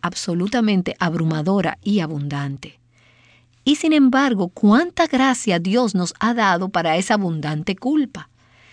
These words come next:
Leemos en Romanos capítulo cinco, "Mas cuando el pecado abundó, sobreabundó la gracia".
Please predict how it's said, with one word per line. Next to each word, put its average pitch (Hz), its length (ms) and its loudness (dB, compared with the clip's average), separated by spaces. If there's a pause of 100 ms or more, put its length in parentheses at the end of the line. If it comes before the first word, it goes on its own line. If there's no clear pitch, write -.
(340)
Leemos 294 380 2
en 311 120 0
Romanos 190 540 2
capítulo 202 560 -2
cinco, 165 760 -4 (580)
"Mas 190 420 0
cuando 170 500 -2
el 165 100 -2
pecado 202 580 -2
abundó, 220 640 0 (540)
sobreabundó 156 1000 -4
la 156 140 -8
gracia". 139 680 -12